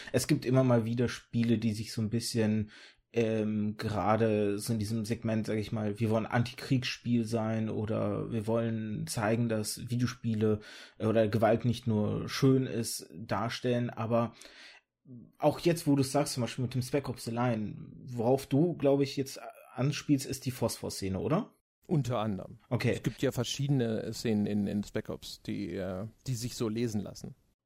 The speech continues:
Speaker 1: Gut, aber es gibt so ein paar, die natürlich auch so im, irgendwie eine größere Verbreitung gefunden haben. Dazu zählen ja hauptsächlich die Phosphor-Szene und die Szene, wo du dieses,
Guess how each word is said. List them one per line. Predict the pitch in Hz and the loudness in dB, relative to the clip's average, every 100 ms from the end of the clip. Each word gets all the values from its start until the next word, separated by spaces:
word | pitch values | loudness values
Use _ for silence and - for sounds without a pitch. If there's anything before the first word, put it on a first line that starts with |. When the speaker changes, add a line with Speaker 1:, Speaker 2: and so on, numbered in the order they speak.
| _ 131 | _ 2
Speaker 1:
Gut, | 160 151 | 6 8
aber | 117 | 6
es | 120 | 0
gibt | - - | -4 -4
so | 135 | -4
ein | 123 | 0
paar, | 127 139 | 2 4
die | 131 | 4
natürlich | 123 117 131 123 - | 2 0 0 0 0
auch | 117 | -2
so | - 127 120 | 2 0 2
im, | 120 113 107 | 0 -2 -4
irgendwie | 110 101 127 120 123 117 | -8 -4 -2 0 0 0
eine | 120 117 | -2 -2
größere | 117 113 127 131 139 | -4 0 2 2 0
Verbreitung | - 104 107 113 120 113 | -2 -2 2 2 2 -2
gefunden | 98 - 104 104 | -2 -6 -6 -6
haben. | 101 101 104 107 | -4 -4 -4 -2
Dazu | 107 - 123 | -2 -2 -8
zählen | - 120 | -2 0
ja | 120 110 | 0 -2
hauptsächlich | 113 120 113 | -4 -4 -4
die | - 113 - - | -4 -6 -6 -14
Phosphor-Szene | - 131 123 147 - 135 139 131 - - _ | -6 -4 0 0 2 2 2 0 -6 -20 _
und | 123 127 | 0 2
die | 127 | 2
Szene, | 123 127 123 123 123 120 110 | 2 2 4 6 4 4 2
wo | 117 | 0
du | 117 | 0
dieses, | 113 110 113 110 - - | 0 -4 -4 -4 -6 -10